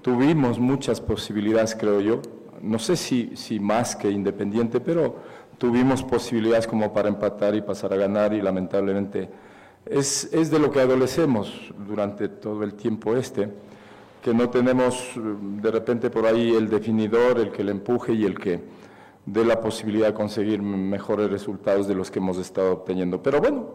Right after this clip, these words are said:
eh, hay que seguir trabajando, eh, el equipo está bien, está dolido ahora el equipo en el camerino por el resultado, pero,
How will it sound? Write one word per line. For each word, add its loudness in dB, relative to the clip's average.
eh, 4
hay 4
que 0
seguir 2
trabajando, 2
eh, 4
el 2
equipo 0
está 0
bien, 2
está 2
dolido 6
ahora 6
el 4
equipo 2
en 2
el 0
camerino 2
por 0
el -2
resultado, 0
pero, 0